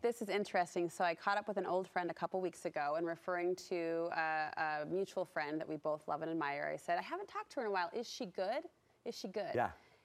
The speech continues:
Speaker 1: And
Speaker 2: Interesting.
Speaker 1: she proceeded to rattle off all the ways she's not
Speaker 2: She's not
Speaker 1: good.
Speaker 2: good. Yeah.
Speaker 1: And then I found myself circling back to the question,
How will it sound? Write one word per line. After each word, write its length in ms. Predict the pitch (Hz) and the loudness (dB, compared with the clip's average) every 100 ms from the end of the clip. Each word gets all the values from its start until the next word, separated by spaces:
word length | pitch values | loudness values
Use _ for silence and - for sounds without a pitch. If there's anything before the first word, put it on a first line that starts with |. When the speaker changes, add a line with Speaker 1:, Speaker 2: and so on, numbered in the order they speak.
| _ | _
Speaker 1:
And 220 | - 214 214 | 0 2 2
Speaker 2:
Interesting. 160 | - | -2
Speaker 1:
she 60 | 254 | -2
proceeded 340 | 226 214 233 202 | -2 0 0 0
to 80 | |
rattle 280 | 190 185 190 | 2 2 4
off 340 | 180 175 170 - | 4 4 0 -2
all 160 | 175 180 | 0 2
the 60 | |
ways 500 | 175 170 165 165 - - | 2 2 2 -2 -8 -18
she's 200 | - 208 | -10 -2
not 400 | 220 165 165 - - | 0 0 -2 -8 -8
Speaker 2:
She's 200 | - 107 | -6 -2
not 120 | 120 | 4
Speaker 1:
good. 280 | 226 175 180 | 6 6 2
Speaker 2:
good. 60 | 113 | 2
Yeah. 140 | 92 80 - - | 0 0 -6 0
Speaker 1:
And 120 | 247 | 4
then 80 | 269 | 4
I 80 | 254 | 4
found 240 | 302 254 | 4 6
myself 540 | 311 277 - 180 196 214 - - | 6 4 4 6 4 0 -14 -2
circling 420 | - 269 262 233 | 2 2 2 2
back 180 | 226 226 | 2 2
to 40 | |
the 60 | 220 | -2
question, 500 | 240 214 208 180 | -2 0 0 0